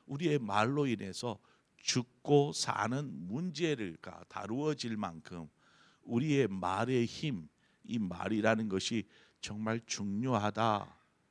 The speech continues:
이야기하고 있죠. 그런 말은 우리가 쉽게 내뱉어지는 말들로 인하여서 누군가 상처를 받을 수 있고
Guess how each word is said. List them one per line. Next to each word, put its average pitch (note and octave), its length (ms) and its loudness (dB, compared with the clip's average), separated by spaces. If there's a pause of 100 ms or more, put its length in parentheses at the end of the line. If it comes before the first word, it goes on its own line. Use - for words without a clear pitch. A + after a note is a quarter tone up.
(520)
이야기하고 A2 680 -2
있죠. - 340 -12 (640)
그런 D3+ 340 -6
말은 A2+ 540 -8 (380)
우리가 B2 480 -2 (300)
쉽게 - 560 0
내뱉어지는 G2+ 1080 -2
말들로 F#2 960 -4
인하여서 F#2 720 -6 (460)
누군가 A#2+ 480 -2
상처를 A#2 580 -4
받을 G#2 360 -6
수 - 180 -6
있고 F2 400 -12